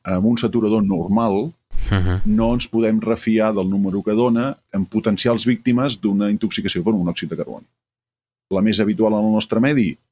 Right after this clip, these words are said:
Speaker 1: no són els incendis, que també, sinó les males combustions de calderes, de brasers, de llars de foc, de qualsevol cosa que cremi.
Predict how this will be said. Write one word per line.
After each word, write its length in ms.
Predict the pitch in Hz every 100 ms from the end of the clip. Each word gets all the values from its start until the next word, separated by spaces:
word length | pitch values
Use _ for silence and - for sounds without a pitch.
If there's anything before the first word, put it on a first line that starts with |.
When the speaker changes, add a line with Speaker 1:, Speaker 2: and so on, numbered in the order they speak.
| _ _ -
Speaker 1:
no 140 | 113
són 140 | 104
els 120 | 90 95
incendis, 680 | 101 139 143 175 - - -
que 80 | -
també, 400 | 80 104 143 170 - _ _ -
sinó 600 | - 110 101 110 120 -
les 640 | 104 98 104 110 - - - _
males 320 | 107 107 107
combustions 840 | - 107 104 - 98 110 - - - _
de 80 | -
calderes, 720 | 92 104 131 127 123 117 113
de 120 | 101
brasers, 840 | 82 104 107 123 117 113 120 -
de 80 | - 78 110
llars 180 | 147
de 80 | 120
foc, 440 | 123 135 127 127 - _ _ _ _ _
de 60 | 101
qualsevol 320 | 104 - 110
cosa 180 | 107 101
que 100 | 104
cremi. 280 | - 67